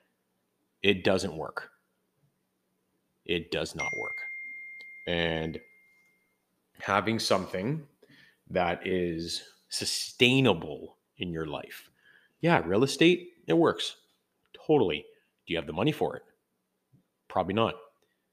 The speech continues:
Sixty-five percent of Americans don't even have ten thousand dollars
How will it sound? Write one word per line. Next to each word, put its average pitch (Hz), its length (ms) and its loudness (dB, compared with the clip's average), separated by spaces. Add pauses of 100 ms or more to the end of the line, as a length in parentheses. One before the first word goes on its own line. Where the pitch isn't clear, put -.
(260)
Sixty-five 113 640 0
percent 104 300 -2
of 90 120 -2
Americans 87 580 -4
don't 98 240 -2
even 92 180 -4
have 87 220 -8
ten 92 240 -6
thousand 87 400 -2
dollars 76 560 -4